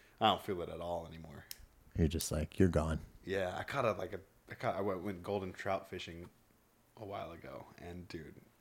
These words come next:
Speaker 1: I yanked my first one in and was like, filleted that motherfucker right there and, like, went and got my little cook stove and ate it right there. It
Speaker 2: Wow.
Speaker 1: was just like, mm.
Speaker 2: Good.
Speaker 1: Fe-, I felt nothing.
Speaker 2: Wow. <laughs> Except, uh,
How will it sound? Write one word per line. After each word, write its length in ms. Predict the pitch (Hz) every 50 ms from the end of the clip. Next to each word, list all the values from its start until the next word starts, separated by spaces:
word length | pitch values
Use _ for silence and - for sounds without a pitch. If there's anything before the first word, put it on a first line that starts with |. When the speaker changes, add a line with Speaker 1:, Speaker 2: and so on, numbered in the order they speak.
| _ -
Speaker 1:
I 120 | - 95
yanked 360 | 90 87 98 95 92 - -
my 120 | - 92 92
first 300 | - - 98 95 - -
one 180 | 95 90 87
in 200 | 87 87 90 90 87
and 140 | 85 85 80
was 160 | 80 80 - -
like, 260 | - - - - - - - - - - - - _ _ _ - - - - - - - -
filleted 360 | 110 92 95 95 98 92 -
that 180 | 90 87 87
motherfucker 420 | 92 92 90 - 104 95 92 - 80
right 240 | 92 92 95 95 -
there 160 | 104 92 92
and, 120 | 92 98 95
like, 140 | 82 87 87
went 220 | 95 92 90 82 95
and 80 | 104
got 160 | - 87 85
my 60 | 95 98
little 200 | 92 90 85 87
cook 280 | - - 107 95 - -
stove 280 | - 110 98 92 -
and 120 | - - - -
ate 200 | 95 90 87 80
it 120 | - - - _ - -
right 320 | 95 98 95 92 90 87 -
there. 240 | 90 92 92 -
It 60 | - -
Speaker 2:
Wow. 240 | 104 95 90 87
Speaker 1:
was 80 | 90 92
just 200 | 98 90 - -
like, 220 | - - 80 80 - - - - - -
mm. 420 | 147 156 147 139 127 110 95 82 - - - - _ _ _ _ - - - - -
Speaker 2:
Good. 120 | 110 104
Speaker 1:
Fe-, 120 | 135 123 110
I 80 | 117
felt 260 | 117 - 117 98 87 92
nothing. 480 | 95 90 - - - - - 107 120 - - - - -
Speaker 2:
Wow. 220 | 98 95 92 92 - - - - -
<laughs> 260 | - - - - - -
Except, 480 | 113 98 - - 101 92 85 - - - - - - - -
uh, 280 | 104 98 92 90 90